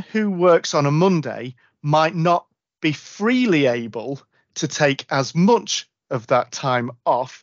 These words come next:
as someone else because they will have to use some of their holiday entitlement to cover the Mondays. For example, you work one day a week,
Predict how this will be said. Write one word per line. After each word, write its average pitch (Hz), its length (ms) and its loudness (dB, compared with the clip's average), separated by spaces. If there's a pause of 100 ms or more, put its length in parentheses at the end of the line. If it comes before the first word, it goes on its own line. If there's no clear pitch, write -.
(340)
as 151 160 0
someone 131 580 -2
else 131 400 -2 (220)
because 147 360 -4
they 147 220 2
will 135 180 -2
have - 440 -4
to 202 120 -6
use 156 360 -4
some 240 460 0
of 131 200 -4
their 120 260 0 (200)
holiday 143 520 0
entitlement 113 760 -10 (200)
to - 160 -6
cover 120 460 -2 (200)
the 127 60 -6
Mondays. 123 800 -2
For 220 180 4
example, 123 580 -2
you 156 200 0
work 196 240 4
one 165 240 4
day 147 160 4
a 131 60 0
week, 107 360 -10